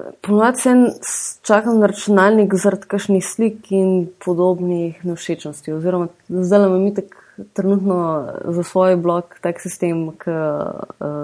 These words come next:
zahteva uporabo Gita, tako da,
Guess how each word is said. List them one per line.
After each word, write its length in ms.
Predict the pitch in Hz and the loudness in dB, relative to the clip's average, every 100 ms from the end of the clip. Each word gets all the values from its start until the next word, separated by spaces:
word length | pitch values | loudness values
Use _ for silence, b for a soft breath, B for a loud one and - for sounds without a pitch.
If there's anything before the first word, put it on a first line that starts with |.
| 147 | -8
zahteva 340 | 156 - 180 | -8 0 2
uporabo 460 | 165 165 170 160 165 | 2 -2 -4 -2 -4
Gita, 440 | 156 196 208 156 151 b b b b b b _ | -2 -4 -4 -6 -8 b b b b b b _
tako 280 | - - 151 | -18 -12 -8
da, 200 | 147 | -8